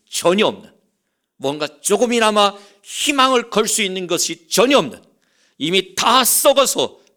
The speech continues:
뼈밖에 없는 그 골짜기에서 하나님은 어떤 메시지, 어떤 비전을 주시느냐면, 하나님은 살리는 은혜를, 비전을 주시는 거죠.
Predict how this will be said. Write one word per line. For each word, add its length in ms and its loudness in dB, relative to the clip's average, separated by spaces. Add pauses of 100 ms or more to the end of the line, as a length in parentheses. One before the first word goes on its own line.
뼈밖에 680 0
없는 400 -6
그 120 -12
골짜기에서 880 -4 (680)
하나님은 400 -2
어떤 380 0
메시지, 400 2
어떤 340 -2
비전을 400 0
주시느냐면, 800 -8 (1160)
하나님은 760 -10 (360)
살리는 680 -6 (180)
은혜를, 580 -6 (680)
비전을 520 -8
주시는 300 -14
거죠. 280 -16